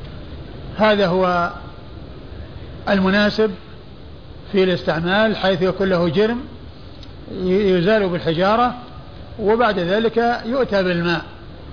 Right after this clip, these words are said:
فيكون جمع بين الحجارة والماء، فالجمع بينهما في مثل هذه الحالة لا بأس به، بل هو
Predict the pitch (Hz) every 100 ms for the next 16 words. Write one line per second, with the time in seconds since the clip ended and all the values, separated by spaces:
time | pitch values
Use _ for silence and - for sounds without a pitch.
0 | - 202 214 233 208 247 214 185 180 214
1 | 185 190 214 196 190 190 175 180 185 226
2 | 214 196 190 220 - 185 175 180 165 -
3 | - - - - - - - - - -
4 | - - - - 190 180 247 196 190 208
5 | 214 196 180 160 226 214 190 180 190 175
6 | 156 202 226 233 - - - - - -
7 | - - - - - 202 196 185 175 208
8 | 220 196 220 262 - - - - - -
9 | 190 208 180 190 185 185